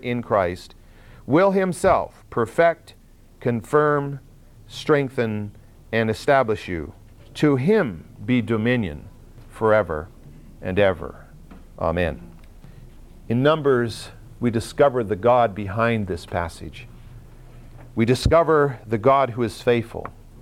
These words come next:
The God who is faithful to his promises. God promises and God fulfills those promises. We discover the God who is incredibly merciful. Have you found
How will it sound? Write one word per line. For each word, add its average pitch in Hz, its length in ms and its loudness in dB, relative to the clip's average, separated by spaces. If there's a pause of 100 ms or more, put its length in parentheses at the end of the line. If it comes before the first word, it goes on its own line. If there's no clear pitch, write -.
(460)
The 113 60 -6
God 190 320 4
who 214 80 4
is - 160 -2
faithful 226 420 2
to 196 140 0
his 170 120 0
promises. 127 640 0
God 170 380 2
promises 233 680 0
and 160 180 0
God 165 460 2
fulfills 151 680 -2
those 113 200 -2
promises. - 760 -4 (920)
We 143 120 2
discover 202 720 4
the 135 140 -2
God 180 520 2
who 165 200 2
is 151 340 -2
incredibly 247 1160 0 (280)
merciful. 165 840 2 (920)
Have 131 220 0
you 135 100 -2
found 185 560 0